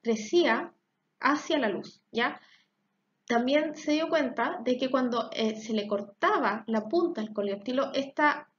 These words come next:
em, respuesta no ocurría. Entonces de ahí ya él partió asumiendo o dedujo que había algún tipo de estímulo o de señal química que se producía en el ápice del coleóptilo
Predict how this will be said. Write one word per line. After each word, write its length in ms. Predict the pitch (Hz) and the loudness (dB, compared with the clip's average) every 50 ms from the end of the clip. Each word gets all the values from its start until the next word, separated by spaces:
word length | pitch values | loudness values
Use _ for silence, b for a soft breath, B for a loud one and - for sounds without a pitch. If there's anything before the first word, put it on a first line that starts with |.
| _ - | _ -6
em, 720 | - 233 226 233 226 226 220 220 220 220 220 220 220 - - - - | -2 -2 0 0 0 0 0 0 0 0 -2 -4 -6 -6 -10 -14 -8
respuesta 480 | - 226 226 - - 269 269 - - 285 | -6 -6 -4 0 -2 -2 -2 0 -2 -2
no 160 | 269 277 269 | 0 0 -2
ocurría. 420 | 269 - 302 311 269 208 - - - _ _ - | -2 0 0 0 2 0 0 -2 -8 _ _ -10
Entonces 480 | - 220 220 240 233 226 - 277 269 | -8 -6 -4 -4 -6 -4 -4 -2 -2
de 80 | 254 254 | 0 0
ahí 340 | 233 247 262 285 294 277 247 | 0 0 -2 -2 -2 -2 -2
ya 140 | 269 262 262 | -2 -2 -2
él 120 | 269 269 | -2 -2
partió 500 | - 254 254 - - 247 254 254 254 - | -4 -6 -6 -4 -2 -2 0 0 0 -4
asumiendo 880 | 247 240 - - - - 240 247 262 285 269 226 202 202 214 202 - - | -6 -8 -10 -14 -8 -4 -2 0 2 2 2 0 0 0 -2 -2 -2 -2
o 340 | - 226 233 233 233 - b b b b b b b b _ - | -2 -2 0 0 -2 -4 b b b b b b b b _ -10
dedujo 600 | - 196 208 208 208 277 349 349 - 262 254 254 | -2 0 2 2 4 4 2 4 6 4 4 4
que 100 | 254 247 | 4 2
había 220 | 220 220 233 254 262 | 2 2 2 0 0
algún 280 | 277 269 262 240 233 | -2 -2 -4 -6 -4
tipo 420 | - 269 262 254 - 277 269 - - | -4 -4 -4 0 2 2 2 2 2
de 120 | 220 233 | -2 -2
estímulo 640 | 220 214 - - - 262 294 302 311 311 302 320 330 320 - - | -2 -4 -6 -4 -2 0 2 2 2 2 0 0 0 0 0 0
o 300 | 247 247 254 254 254 240 | 0 2 2 2 0 -2
de 300 | 233 247 214 214 214 214 | -2 -2 -2 -2 -2 -4
señal 540 | 214 - 226 226 233 247 269 285 285 285 _ - | -4 -2 0 0 2 2 0 -2 -2 -4 _ -4
química 580 | - 302 285 233 220 220 220 233 247 285 285 | -2 0 2 2 2 0 0 0 0 -2 -2
que 160 | - 277 269 269 | -2 -2 -2 0
se 140 | - 285 | -2 -4
producía 640 | 285 - 254 233 214 214 220 - - 269 285 320 320 302 | -4 -2 -2 -2 -2 -2 -4 -4 -4 -2 0 0 0 0
en 80 | 277 | 0
el 100 | 262 254 | 0 2
ápice 340 | 269 294 - 349 339 - 359 | 2 2 0 0 -2 0 -2
del 140 | 349 349 339 | 0 0 -2
coleóptilo 600 | - 349 320 349 349 - - 359 359 440 466 - | -2 -2 -2 -2 -4 -2 -4 -2 -2 -2 -4 -6